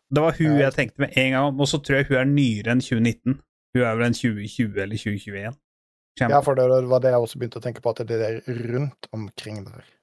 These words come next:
Speaker 1: Ja.
Speaker 2: Eh, men, eh, husker du når Quinn kom ut?
Speaker 1: Å ja, eh, tjue tretten.
Speaker 2: Ok,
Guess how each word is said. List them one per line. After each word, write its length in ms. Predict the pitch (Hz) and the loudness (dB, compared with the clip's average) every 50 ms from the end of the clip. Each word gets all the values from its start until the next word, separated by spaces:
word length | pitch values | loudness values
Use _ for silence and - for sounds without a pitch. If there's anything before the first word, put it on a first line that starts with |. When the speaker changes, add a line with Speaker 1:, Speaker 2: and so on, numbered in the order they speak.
| _ _ - | _ _ -6
Speaker 1:
Ja. 140 | 175 - - - _ _ _ _ _ _ _ _ _ _ _ _ _ _ _ - | -6 -6 -6 -10 _ _ _ _ _ _ _ _ _ _ _ _ _ _ _ 0
Speaker 2:
Eh, 500 | 139 135 127 127 127 123 127 127 127 127 - - | 2 4 4 4 4 4 4 4 2 0 -2 -4
men, 300 | 139 143 139 147 151 - _ - | -2 0 0 0 -2 -6 _ 0
eh, 400 | 131 127 127 127 127 127 123 120 123 127 123 - 131 - | 2 4 4 4 4 4 2 0 -2 -4 -8 -8 -8 -8
husker 340 | - 139 - - - - 120 | -8 -8 -10 -10 -12 -8 -4
du 100 | 120 123 | -4 -2
når 440 | 123 123 120 120 123 135 131 131 - _ _ _ - | -2 -2 -2 -2 -2 -4 -6 -8 -10 _ _ _ -18
Quinn 360 | - - 123 110 110 117 120 - | -12 -8 -6 -6 -6 -6 -8 -8
kom 160 | - 156 208 | -10 -12 -14
ut? 220 | 262 - _ _ _ _ _ _ _ _ _ _ - - - _ _ - 139 | -14 -18 _ _ _ _ _ _ _ _ _ _ -20 -20 -20 _ _ 0 2
Speaker 1:
Å 40 | |
ja, 140 | 139 135 139 147 143 | 2 4 4 2 2
eh, 260 | 131 131 131 127 127 | 0 0 2 2 2
tjue 360 | 120 - - 135 113 110 113 113 | 0 0 -2 -2 0 0 -2 -2
tretten. 340 | - 120 110 - _ _ _ _ _ _ _ _ _ _ _ _ _ _ _ _ _ _ _ _ _ _ _ _ _ - | 0 -2 -4 -4 _ _ _ _ _ _ _ _ _ _ _ _ _ _ _ _ _ _ _ _ _ _ _ _ _ -2
Speaker 2:
Ok, 180 | 127 135 135 | 0 0 0